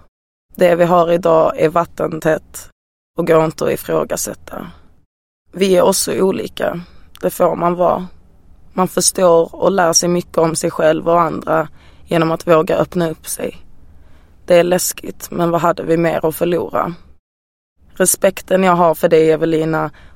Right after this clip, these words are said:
och kärleken jag känner. Du är den starkaste kvinnan jag vet. Jag är stolt att få kalla dig både min bokare och syster. Tack för då, tack för nu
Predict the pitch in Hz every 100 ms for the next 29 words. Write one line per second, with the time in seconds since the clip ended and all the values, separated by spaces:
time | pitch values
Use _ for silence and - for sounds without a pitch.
0 | - 160 175 165 165 - 165 165 160 -
1 | 160 - - 95 170 - - - - -
2 | - - - 175 180 175 - 185 180 170
3 | - 170 - 165 151 151 151 151 98 -
4 | - - - - - - - - 180 165
5 | - 170 156 - 165 - - 170 170 156
6 | 156 160 160 160 160 156 165 160 - -
7 | 156 151 - 156 - - - - - -
8 | 175 - - _ _ _ _ - 185 -
9 | 185 196 165 156 170 180 - - - -
10 | - 170 - - 160 156 156 151 170